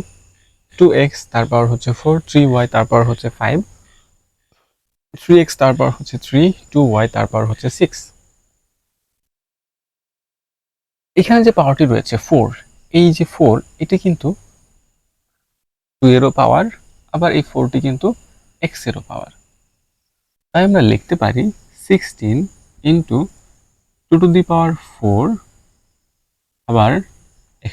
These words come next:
to the power-ও কিন্তু ফোর। আশা করছি এটি বুঝতে পেরেছি। এই যে পাওয়ারটি, এই পাওয়ারটি কিন্তু দুজনেরই অধিকারে আছে, অর্থাৎ টু এরও অধিকারে আছে, এক্স এরও অধিকারে আছে। এখানে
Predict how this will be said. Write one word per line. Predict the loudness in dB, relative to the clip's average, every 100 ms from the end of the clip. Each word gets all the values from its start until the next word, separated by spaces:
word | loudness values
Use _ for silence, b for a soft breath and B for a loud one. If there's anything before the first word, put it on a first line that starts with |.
| -2
to | 0
the | 2 2
power-ও | 0 0 -2 -8 _
কিন্তু | -20 -20 _
ফোর। | -8 -8 _ _ _ _ _ _ _ _ _ -6
আশা | -6 -6
করছি | -8 -2
এটি | 2 2
বুঝতে | 0 -6
পেরেছি। | -12 -16 -6 -2
এই | 0
যে | 0
পাওয়ারটি, | 2 0 0 -2 -6
এই | -4
পাওয়ারটি | -6 -6 -10
কিন্তু | -12 -6 -6 b b _ -4 2
দুজনেরই | 4 4 4 2 0
অধিকারে | 0 -4 -6 -8
আছে, | -16 -20
অর্থাৎ | -20 -20 -18
টু | -4 -2
এরও | 0 0
অধিকারে | -2 -4 -6 -8
আছে, | -10 -18 -20 _ _ -18
এক্স | -16 -10
এরও | -8 -6
অধিকারে | -8 -10 -14 -20
আছে। | -20 -20 _ _ _
এখানে | -2 2